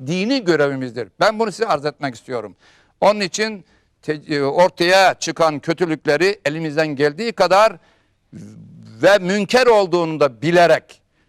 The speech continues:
maruf mu, münker mi olduğunu iyi bilerek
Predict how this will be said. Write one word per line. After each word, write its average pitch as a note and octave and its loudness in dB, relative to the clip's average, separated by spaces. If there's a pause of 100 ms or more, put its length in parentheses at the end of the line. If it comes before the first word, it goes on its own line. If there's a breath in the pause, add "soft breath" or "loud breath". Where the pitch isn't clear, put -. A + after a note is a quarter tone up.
(220)
maruf D3+ 0
mu, E3 -4 (220)
münker C#3+ -2
mi F#3+ -4
olduğunu E3+ 0 (140)
iyi F#3+ -2
bilerek F#3+ 2